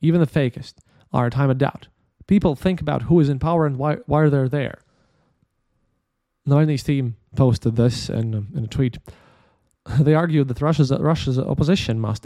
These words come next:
answer these doubts by giving meaning to Russia's inherently meaningless voting process. The activists directly appeal to boycott, um, <clears throat> uh, advocates by reasoning that anti-Putin campaigning unites both camps, regardless of the difference in the ballot strategies.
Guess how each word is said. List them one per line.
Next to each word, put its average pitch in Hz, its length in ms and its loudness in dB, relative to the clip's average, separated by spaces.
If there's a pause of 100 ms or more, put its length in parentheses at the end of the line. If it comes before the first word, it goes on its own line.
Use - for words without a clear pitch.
(140)
answer 190 320 0
these 143 180 -2
doubts 147 300 0
by 139 140 0
giving 147 280 0
meaning 180 420 -2
to - 120 -4
Russia's 139 240 -2
inherently 151 560 0
meaningless 143 480 -2
voting 147 320 0
process. - 580 -12 (880)
The 160 80 0
activists 180 520 -2
directly 151 400 -2
appeal 156 260 2
to 143 80 -2
boycott, 147 640 -2 (180)
um, 131 540 0 (320)
<clears throat> - 320 -20
uh, 139 280 0
advocates 147 480 -6
by 139 80 -2
reasoning 147 540 2 (160)
that 135 220 -2
anti-Putin 147 640 0
campaigning 151 440 0
unites 131 280 -2
both 135 240 -2
camps, 131 360 -4
regardless 131 420 -2
of 123 60 -6
the 120 80 -2
difference 127 360 -2
in - 60 -4
the 123 60 -2
ballot 120 220 -2
strategies. - 600 -14